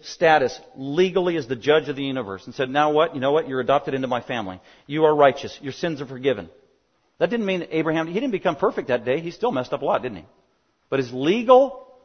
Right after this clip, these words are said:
spiritual status before the creator of the universe instantaneously changed, and he was transformed from the kingdom of darkness into the kingdom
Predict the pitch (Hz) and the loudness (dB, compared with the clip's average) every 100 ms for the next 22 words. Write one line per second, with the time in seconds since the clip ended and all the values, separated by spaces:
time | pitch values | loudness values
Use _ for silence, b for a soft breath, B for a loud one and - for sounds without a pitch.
0 | _ - - 185 220 262 - 233 233 - | _ -20 2 8 8 6 4 2 2 -12
1 | - 190 175 175 180 165 - 160 147 - | 2 6 8 6 -2 -8 -2 0 0 -4
2 | 175 160 196 269 254 220 196 175 180 - | -2 4 4 4 2 0 -2 0 0 -4
3 | B B 196 247 285 277 226 214 214 202 | B B -2 -2 -6 -2 0 0 0 -2
4 | 208 - 185 175 170 170 160 - 196 226 | -4 2 2 2 -2 -2 -2 2 4 4
5 | 240 208 208 - B - 180 165 - 220 | 2 4 4 2 B -4 2 2 4 2
6 | 277 311 302 240 220 190 190 175 175 - | 4 6 6 8 10 10 8 0 -2 -4
7 | B B 214 262 254 - 214 202 185 190 | B B 4 4 4 2 4 4 2 2
8 | - 254 240 190 175 160 | 0 2 6 6 6 -2